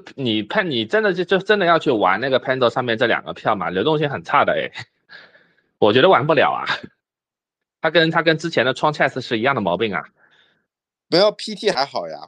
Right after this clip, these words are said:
Speaker 2: ，P T还好吧？你有买吗？那个十七？
Speaker 1: 那，那肯定，那肯定玩Y T啊。你玩P T的话，我不如，我，我不如去，我不如去存其他的东西了。
Speaker 2: 但是十七个点啊，你哪里去存，找到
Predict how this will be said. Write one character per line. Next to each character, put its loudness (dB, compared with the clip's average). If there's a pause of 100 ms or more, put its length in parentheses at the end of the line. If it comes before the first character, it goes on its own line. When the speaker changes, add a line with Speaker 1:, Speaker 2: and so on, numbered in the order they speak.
(120)
Speaker 2:
，P -20
T -10
还 -8
好 -10
吧？ -14 (220)
你 -12
有 -6
买 -4
吗？ -14
那 -14
个 -8
十 -20
七？ -20
Speaker 1:
那， -2
那 -4
肯 -6
定， 0 (100)
那 2
肯 -6
定 0
玩 4
Y 0
T -4
啊。 2 (140)
你 -6
玩 2
P -14
T -6
的 0
话， 0
我 0
不 -10
如， -6
我， -2
我 -2
不 -8
如 0
去， -4
我 -2
不 -6
如 2
去 -8
存 -2
其 -10
他 0
的 -2
东 -4
西 -10
了。 -10 (1040)
Speaker 2:
但 2
是 -8
十 -18
七 -16
个 -20
点 -8
啊， -16 (100)
你 -18
哪 -6
里 -6
去 -20
存， -16 (240)
找 -2
到 -8